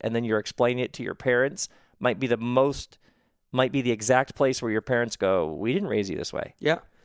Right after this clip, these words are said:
Speaker 2: Oh, I mean, there's, I think
Speaker 1: <laughs>
Speaker 2: there's a correlation, I mentioned this, uh, elsewhere, is that, you know, it's not so much leaving that's the hard part, it's coming back
Speaker 1: Yes.
Speaker 2: to where your old life was.
Speaker 1: Yes.
Speaker 2: Y-, I, this, you can't put the genie back in the bottle. And,
Speaker 1: Right,
Speaker 2: and you
Speaker 1: absolutely.
Speaker 2: come back and you've, you, like you said, you've got this,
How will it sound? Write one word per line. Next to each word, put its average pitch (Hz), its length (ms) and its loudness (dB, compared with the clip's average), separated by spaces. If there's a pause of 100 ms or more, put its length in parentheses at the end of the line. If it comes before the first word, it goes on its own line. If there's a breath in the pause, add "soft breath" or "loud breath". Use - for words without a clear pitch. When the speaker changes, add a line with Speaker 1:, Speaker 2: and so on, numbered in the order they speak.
(160 soft breath)
Speaker 2:
Oh, 196 140 10
I 170 60 4
mean, 160 140 4
there's, 151 180 4
I 143 160 4
think 165 220 4
Speaker 1:
<laughs> - 60 4
Speaker 2:
there's 151 160 2
a 143 60 0
correlation, 143 580 4
I 131 80 0
mentioned 131 360 -2
this, 127 120 -8 (160)
uh, 135 280 -4
elsewhere, 139 420 -2
is 135 140 -6
that, 139 180 -6 (340 loud breath)
you 147 120 -2
know, 139 80 0
it's - 200 -6
not 151 200 2
so - 80 -2
much 135 220 -4
leaving 143 300 2
that's 123 180 -2
the 135 60 -6
hard - 220 0
part, - 160 -4
it's - 100 -10
coming 135 220 -10
back 139 380 -6
Speaker 1:
Yes. 131 140 6
Speaker 2:
to 135 40 2
where 143 80 8
your 143 160 6
old 143 300 4
life 123 240 0
was. 131 340 -2 (160 loud breath)
Speaker 1:
Yes. 135 340 4
Speaker 2:
Y-, 151 100 8
I, 151 80 8
this, 139 260 -4
you 147 100 -10
can't 175 220 -2
put 156 100 0
the 147 80 0
genie 135 300 -2
back 139 260 -8
in - 80 -10
the - 60 -10
bottle. - 420 -10
And, 131 300 -4
Speaker 1:
Right, 131 260 4
Speaker 2:
and 151 100 6
you 151 60 10
Speaker 1:
absolutely. 175 280 4
Speaker 2:
come 151 40 0
back 165 320 4
and 147 80 0
you've, 135 240 -6
you, 160 100 -4
like 156 140 2
you 143 60 -4
said, 143 200 0
you've 131 140 -6
got 143 220 0
this, - 240 -4